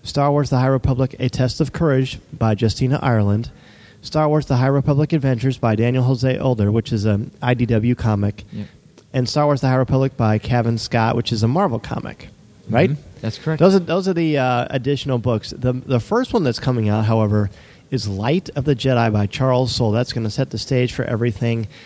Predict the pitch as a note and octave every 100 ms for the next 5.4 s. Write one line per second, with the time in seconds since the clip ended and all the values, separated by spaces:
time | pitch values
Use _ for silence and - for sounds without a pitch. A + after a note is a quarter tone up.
0 | - - - C3 B2+ - D3 C#3+ D3 C3
1 | A2 - A2+ A#2+ C#3+ C#3+ - C#3 C#3+ D3+
2 | D3 - C#3 C#3 D3+ C3 A#2 G#2+ - C3+
3 | - C#3+ B2 A#2+ A#2+ A2+ A2 A#2+ C#3 B2+
4 | A#2+ G#2 B2+ A#2+ - A#2 G#2+ A#2 A#2+ C3
5 | - A2 A2+